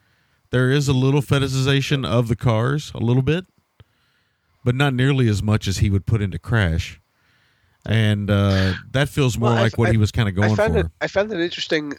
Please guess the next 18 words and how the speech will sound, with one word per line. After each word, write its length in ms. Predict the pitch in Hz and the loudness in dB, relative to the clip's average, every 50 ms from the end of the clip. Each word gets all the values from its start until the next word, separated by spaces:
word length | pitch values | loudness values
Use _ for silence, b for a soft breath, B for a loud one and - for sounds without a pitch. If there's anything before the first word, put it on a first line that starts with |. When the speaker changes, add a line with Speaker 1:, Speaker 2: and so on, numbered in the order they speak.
| - - _ | -14 -10 _
Speaker 2:
um, 600 | 123 127 123 120 117 117 113 113 117 117 117 113 - - - _ _ - _ _ _ _ _ _ _ _ _ _ _ _ _ _ _ - - - - | -2 0 2 2 2 2 0 -2 -4 -10 -12 -14 -16 -20 -20 _ _ -20 _ _ _ _ _ _ _ _ _ _ _ _ _ _ _ -16 -14 -10 -8
how, 1000 | - - - 131 131 127 123 123 120 120 120 120 120 117 113 113 113 117 107 - _ _ _ _ _ _ _ - _ _ _ _ _ _ - - | -6 -6 -6 -4 -2 0 2 2 2 2 2 2 2 0 0 0 -2 -4 -6 -8 _ _ _ _ _ _ _ -20 _ _ _ _ _ _ -12 -10
how 680 | 120 123 127 127 117 110 110 110 107 107 104 104 104 - _ _ _ _ | -8 -4 -2 -2 -2 0 0 0 2 0 0 -2 -4 -8 _ _ _ _
tight, 400 | - - - 135 127 123 123 - - - _ - - - - _ _ - | -8 -4 0 0 2 0 0 -4 -8 -14 _ -20 -18 -20 -20 _ _ -8
uh, 340 | - 107 107 104 107 107 98 | -4 -2 -2 0 0 0 -2
he 200 | - - 120 113 | -2 -4 -6 -6
became 360 | 104 113 - - 120 110 104 | -4 -4 -2 -2 -2 -4 -4
technically, 760 | - - - - 139 - 143 131 - _ - 113 117 117 113 | -6 0 2 2 2 0 -4 -10 -8 _ -6 -4 -4 -4 -6
having 560 | - - - 117 117 120 117 117 123 120 - - | -10 -6 0 0 0 2 0 -2 -8 -10 -14 -6
transcended 680 | - - 117 113 110 101 - 113 107 107 104 110 101 95 - - | -2 0 0 0 -2 0 0 0 0 0 -2 -4 -6 -6 -10 -10
the 60 | 110 | -8
sort 300 | - - - 110 104 98 | -6 -2 0 0 0 0
of, 300 | 98 92 92 92 - - - b b b b b b b b b b b b _ _ _ _ _ - | 0 -2 -4 -6 -10 -14 -20 b b b b b b b b b b b b _ _ _ _ _ -2
uh, 580 | - 92 95 95 92 92 90 90 95 98 101 - - - - - - _ _ _ _ | 0 2 2 4 4 4 2 0 -2 -4 -8 -10 -10 -12 -14 -16 -18 _ _ _ _
the 120 | - 113 | -2 -2
low-budget 680 | 107 101 107 110 110 92 - 110 110 107 - 120 117 117 - _ _ _ - | -2 0 2 0 0 2 2 0 0 2 0 -2 -2 -2 -8 _ _ _ -16
horror 460 | - - - 101 104 107 110 110 113 | -12 -4 0 2 2 4 2 2 0
stuff 480 | 113 - - 131 131 131 - - - | -2 0 0 0 0 0 -2 -8 -16